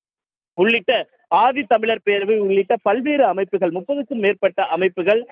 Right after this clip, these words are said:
திரண்டு தற்பொழுது சீமானுக்கு எதிராக கண்டன கோஷங்களை எழுப்பியிருக்கிறார்கள்.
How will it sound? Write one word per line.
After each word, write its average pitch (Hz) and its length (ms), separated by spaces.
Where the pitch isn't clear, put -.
திரண்டு 240 380
தற்பொழுது 214 540
சீமானுக்கு 254 580
எதிராக 190 580
கண்டன 254 360
கோஷங்களை 233 540
எழுப்பியிருக்கிறார்கள். 185 840